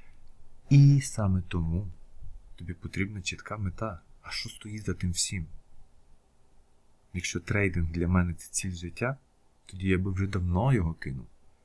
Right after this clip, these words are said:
А якщо трейдинг для мене це лише інструмент на досягнення того, що я хочу,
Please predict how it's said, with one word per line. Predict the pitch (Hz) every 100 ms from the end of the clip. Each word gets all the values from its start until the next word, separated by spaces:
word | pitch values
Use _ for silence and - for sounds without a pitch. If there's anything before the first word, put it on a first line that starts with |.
| _ _ _
А | -
якщо | 85 - 107
трейдинг | - 92 80 80 76
для | 80
мене | 80 82
це | 80 82
лише | 80 - 92
інструмент | 85 - 80 80 120 120
на | 85
досягнення | 76 - 80 80 80 78 - - - - - - _ -
того, | - 78 71 - - - _ _ -
що | - 82
я | 82
хочу, | - - - -